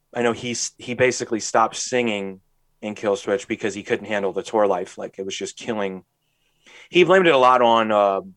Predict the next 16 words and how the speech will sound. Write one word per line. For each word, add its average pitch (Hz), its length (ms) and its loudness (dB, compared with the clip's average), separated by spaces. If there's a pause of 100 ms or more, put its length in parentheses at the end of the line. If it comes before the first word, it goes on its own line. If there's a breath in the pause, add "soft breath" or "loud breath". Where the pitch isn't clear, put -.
(1080)
you 110 60 -14
know, 101 100 -4
this 104 140 -6
was 107 100 -8
back 104 200 2
still - 180 -2
doing 101 240 -4
clubs, 104 420 2
and 101 100 -8
you 95 100 -10
could, - 160 -18 (100)
like, 98 260 -4 (640)
the 107 120 -4
audience 101 380 2
could - 160 -10
smoke 98 500 -4